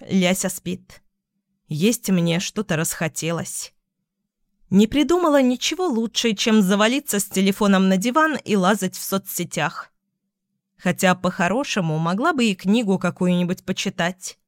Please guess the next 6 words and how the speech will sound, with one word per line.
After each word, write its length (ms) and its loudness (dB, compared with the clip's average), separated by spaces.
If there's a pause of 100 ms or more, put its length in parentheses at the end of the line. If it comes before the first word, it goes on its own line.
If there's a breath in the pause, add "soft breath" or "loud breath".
(680)
Но 180 -2
я 280 -2
предпочла 800 -4
бессмысленно 1120 0
убить 360 -4
время. 580 -4